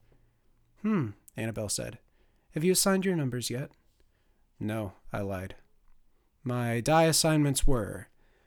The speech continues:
one equals happy, two equals surprise, three equals fear, four equals anger,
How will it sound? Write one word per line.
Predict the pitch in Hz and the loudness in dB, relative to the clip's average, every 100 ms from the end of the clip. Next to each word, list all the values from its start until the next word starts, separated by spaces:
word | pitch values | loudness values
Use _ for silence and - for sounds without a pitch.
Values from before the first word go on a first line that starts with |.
| _ _ | _ _
one | 170 131 101 104 127 | 2 2 -2 -8 -8
equals | 104 95 - - - | -8 -6 -6 -6 -6
happy, | 120 110 - - - _ _ _ | -4 -4 -6 -16 -20 _ _ _
two | - 185 113 | 2 2 2
equals | - - 117 - - - | -8 -12 -10 -8 -8 -8
surprise, | - - 120 117 - - - _ _ _ _ - | -10 0 0 0 -8 -10 -10 _ _ _ _ 2
three | 170 135 101 | 4 4 -2
equals | 135 - 127 - - - | -8 -8 -12 -6 -6 -6
fear, | - - 160 120 - - _ _ _ _ | -14 -2 -2 -2 -10 -20 _ _ _ _
four | - 175 165 - | -2 2 4 2
equals | 151 147 131 - - | -4 -4 -4 -6 -8
anger, | 127 127 117 - - | -8 -6 -8 -12 -18